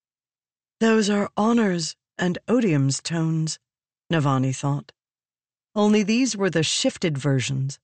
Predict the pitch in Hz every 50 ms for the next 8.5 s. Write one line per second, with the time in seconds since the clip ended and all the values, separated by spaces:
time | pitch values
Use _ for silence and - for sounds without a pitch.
0 | _ _ _ _ _ _ - 190 175 160 202 220 220 - - 185 170 160 147 -
1 | 208 220 214 190 147 123 117 110 117 131 139 135 - 127 131 127 123 123 123 123
2 | 127 127 127 - _ _ _ _ _ _ _ _ _ _ _ _ _ _ _ _
3 | _ _ _ _ _ _ _ _ _ _ - 175 160 170 185 180 170 165 156 151
4 | 139 135 - - - 190 156 - - - 165 143 - _ - 127 - - 147 135
5 | 131 123 - 139 135 131 151 165 156 127 131 135 - _ _ _ _ _ _ _
6 | _ _ _ _ _ _ _ - 196 196 202 - - 214 226 220 - - 208 190
7 | 180 165 170 170 180 - - - - 160 143 - 139 - - 175 170 135 - -
8 | 175 175 160 143 131 131 139 170 202 -